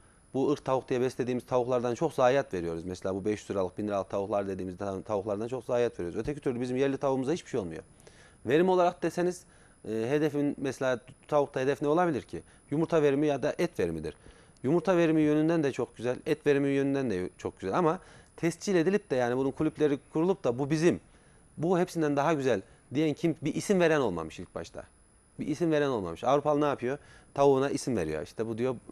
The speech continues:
Light Brahma, Dark Brahma, Gold Brahma diyor. Ondan sonra,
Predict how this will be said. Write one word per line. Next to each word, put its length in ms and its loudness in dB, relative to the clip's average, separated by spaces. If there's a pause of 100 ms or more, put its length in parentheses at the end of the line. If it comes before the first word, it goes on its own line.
(160)
Light 300 0
Brahma, 380 -6
Dark 260 2
Brahma, 300 -4
Gold 300 0
Brahma 320 -4
diyor. 180 -6 (360)
Ondan 200 -2
sonra, 320 -2